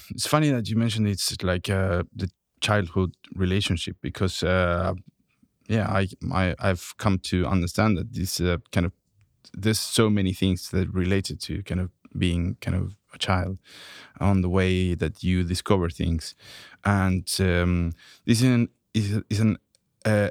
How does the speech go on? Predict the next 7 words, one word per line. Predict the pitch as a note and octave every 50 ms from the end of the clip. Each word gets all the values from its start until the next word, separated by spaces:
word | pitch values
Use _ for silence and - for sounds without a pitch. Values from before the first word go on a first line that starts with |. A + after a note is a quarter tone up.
| - -
everlasting, | A#2 A2+ A2 A2+ A2 A2 A2 A#2 A2+ - - - G2 F#2+
ever | G2+ G#2 G2 G#2 G#2 G2+ G2+ G2+ - -
learning, | G#2 G#2+ G#2+ A2 A2+ A2 G#2 G2+ F#2 F2+ F2+ F2 F2 F#2 G2 - _ _ -
um, | G#2 G#2 G#2 G2+ G2+ G2 G2 F#2 F2+ F#2 F2+ F#2 - - F#2+ - - - - - _ _ -
kind | - G#2+
of | G2+ - - -
profession. | G#2 G2 - - A#2 - - F#2 E2 E2+ F2